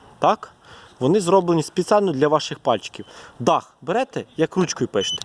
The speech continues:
чітко. Бачите? От, одна цифра пішла, плюс-мінус один мікрон.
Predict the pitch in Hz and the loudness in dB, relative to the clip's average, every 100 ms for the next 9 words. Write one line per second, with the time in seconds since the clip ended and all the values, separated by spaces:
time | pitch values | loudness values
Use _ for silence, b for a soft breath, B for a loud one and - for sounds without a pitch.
0 | - - 170 - 92 - - - - - | -10 -6 -6 -8 -18 -14 -14 -12 -10 -4
1 | - 170 - - _ - 127 - 135 160 | 0 0 -2 -18 _ -4 -2 -2 -2 -2
2 | - 143 117 - - 180 - - 156 147 | -2 -4 -6 -8 0 0 -2 -6 -4 -4
3 | 135 135 131 - 98 | -4 -2 -2 0 -2